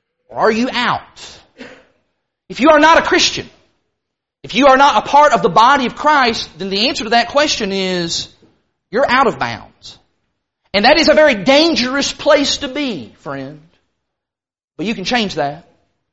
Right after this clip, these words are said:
By God's grace, you can change that this very morning. You can render your obedience to the gospel of Jesus Christ.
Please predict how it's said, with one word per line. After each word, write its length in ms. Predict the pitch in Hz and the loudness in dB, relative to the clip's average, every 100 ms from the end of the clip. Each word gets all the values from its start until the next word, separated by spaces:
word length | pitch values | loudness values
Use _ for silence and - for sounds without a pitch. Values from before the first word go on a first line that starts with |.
| _ | _
By 160 | - 175 | 0 2
God's 280 | 190 233 185 | 4 4 2
grace, 840 | 180 285 277 269 262 - - - - _ _ _ _ | 4 4 4 2 -2 -4 -6 -12 -18 _ _ _ _
you 120 | 190 | -12
can 120 | 190 | -10
change 300 | 175 214 214 | -6 -4 -2
that 220 | 202 214 190 | 0 0 -2
this 140 | 208 | -4
very 260 | 226 220 208 | -2 -2 -2
morning. 380 | 226 240 214 _ _ _ _ - | -6 -8 -12 _ _ _ _ -8
You 100 | 214 | -4
can 160 | 226 | 0
render 200 | 220 233 | 0 0
your 200 | 226 240 | 2 4
obedience 480 | 226 214 254 233 - | 4 4 0 -2 -4
to 60 | 180 | -6
the 60 | |
gospel 440 | 208 226 214 - 220 | -2 -2 -2 -6 -6
of 80 | |
Jesus 380 | 180 240 233 220 | -4 -4 -4 -8
Christ. 480 | - 247 226 226 - | -4 -4 -4 -6 -14